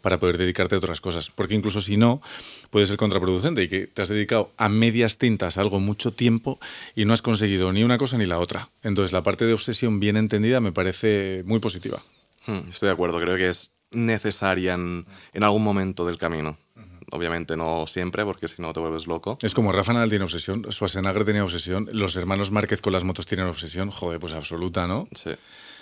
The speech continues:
Speaker 1: Entonces
Speaker 2: O, o, o la han tenido, al
Speaker 1: o la han,
Speaker 2: menos.
Speaker 1: o la han tenido.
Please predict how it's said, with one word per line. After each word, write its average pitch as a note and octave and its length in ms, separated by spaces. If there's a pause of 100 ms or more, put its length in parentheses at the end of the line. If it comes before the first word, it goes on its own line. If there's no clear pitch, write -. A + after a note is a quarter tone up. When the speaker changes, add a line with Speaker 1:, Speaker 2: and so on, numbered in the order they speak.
(140)
Speaker 1:
Entonces F2+ 480
Speaker 2:
O, C#2+ 120
o, - 100
o F#2+ 120
la F#2 80
han F#2+ 100
tenido, F2+ 500
al F#2 160
Speaker 1:
o G#2+ 60
la G2+ 80
han, G#2 80
Speaker 2:
menos. G#2 120
Speaker 1:
o G2+ 40
la G2 80
han G2 100
tenido. G2 400